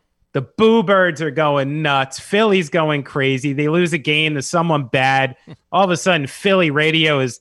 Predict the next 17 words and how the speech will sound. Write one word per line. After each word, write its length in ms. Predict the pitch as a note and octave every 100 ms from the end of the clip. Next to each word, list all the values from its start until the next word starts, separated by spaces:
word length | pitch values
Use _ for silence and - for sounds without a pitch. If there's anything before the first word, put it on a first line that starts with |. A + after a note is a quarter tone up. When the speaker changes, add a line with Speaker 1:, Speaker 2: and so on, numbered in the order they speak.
| _
Speaker 1:
cutting 320 | - F#3+ E3
his 160 | D#3+ -
kid's 300 | E3+ C3+ B2+
nuts 320 | C3 C3 -
off. 340 | C3 C3 - -
Speaker 2:
<laughs> 80 | E3 - _ _ _ _ F3
Speaker 1:
You 100 | G3
know, 220 | F3 F3
this 180 | E3+ B3+
is 120 | D#4+ C4+
a 60 |
different 420 | F3 A3 A3 G3+ E3+
market 340 | F3 F3+ D#3
around 360 | C#3 A#2+ A#2 A#2
here. 180 | A2+
Speaker 2:
Yeah. 60 | A2+
Speaker 1:
Like, 360 | B2 B2+ -